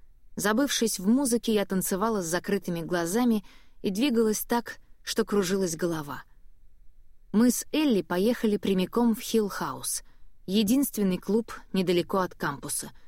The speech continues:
где удостоверение личности проверяли лишь выборочно.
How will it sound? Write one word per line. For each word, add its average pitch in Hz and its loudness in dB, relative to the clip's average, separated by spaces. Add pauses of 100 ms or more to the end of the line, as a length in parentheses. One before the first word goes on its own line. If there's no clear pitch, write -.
(140)
где 180 2
удостоверение 170 0
личности 180 0
проверяли 175 0
лишь 180 0
выборочно. 147 -4